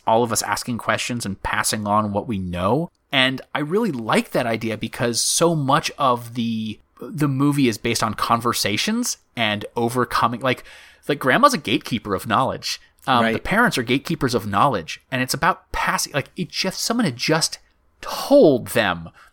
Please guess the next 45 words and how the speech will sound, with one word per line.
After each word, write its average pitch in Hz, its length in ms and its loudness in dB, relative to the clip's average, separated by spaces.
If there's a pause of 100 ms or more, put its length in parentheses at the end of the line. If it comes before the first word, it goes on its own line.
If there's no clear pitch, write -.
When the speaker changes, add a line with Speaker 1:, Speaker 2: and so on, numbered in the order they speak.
(160)
Speaker 1:
Sure, 233 140 4
we 143 80 2
wouldn't 110 220 -2
have 101 100 0
a 98 80 2
movie, 120 400 0
but 107 220 0
at 107 100 -4
the - 80 -8
same 107 240 -4
time, 147 340 -4
like, 101 160 -8
it's, - 200 -10
it's - 120 -8
about 135 300 -2
finding 127 400 -2
that 113 180 -2
knowledge 101 380 -2
and, 98 180 -8
and 110 280 -10
moving 117 240 -6
forward. 123 360 0
So, 107 220 0 (260)
so - 220 0
much 170 340 0
is, 123 360 -4 (400)
I 208 60 -4
don't 233 100 -2
wanna 180 100 0
say 120 460 2
not 139 200 -2
proactive, 117 460 0
'cause 101 140 -8
they 120 100 -2
are 95 160 -6 (100)
searching 143 600 0
for 101 260 -2
knowledge 123 640 2
versus 131 640 0
a, 135 100 -4 (240)
an, 113 320 -4
uh, 113 220 0
a 123 80 -6
m-, 120 340 -6 (400)
boy 202 460 6